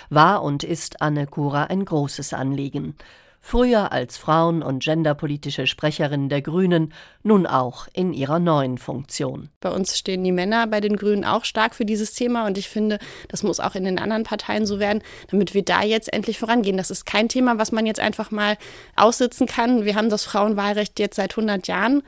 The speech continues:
Speaker 2: Aber seitdem ist so wirklich viel mehr bei der Repräsentation von Frauen nicht passiert. Von daher wird's jetzt wirklich da höchste Zeit.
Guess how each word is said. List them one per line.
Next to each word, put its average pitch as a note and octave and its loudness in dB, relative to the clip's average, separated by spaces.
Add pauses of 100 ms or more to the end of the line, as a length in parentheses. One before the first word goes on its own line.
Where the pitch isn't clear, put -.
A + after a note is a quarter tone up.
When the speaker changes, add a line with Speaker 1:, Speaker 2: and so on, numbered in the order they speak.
(500)
Speaker 2:
Aber G#3 6
seitdem G#3+ 4
ist A3+ -2
so G3+ 0
wirklich C#4 4
viel C4+ 4
mehr A#3+ 4
bei A#3 2
der A3 4
Repräsentation A3 -2
von G#3 -6
Frauen G3+ -2
nicht G3 -4
passiert. F3 -6
Von F3+ -2
daher F#3 0
wird's F#3+ -2
jetzt - -8
wirklich F#3+ -4
da F#3+ -6
höchste F#3 -6
Zeit. E3+ -8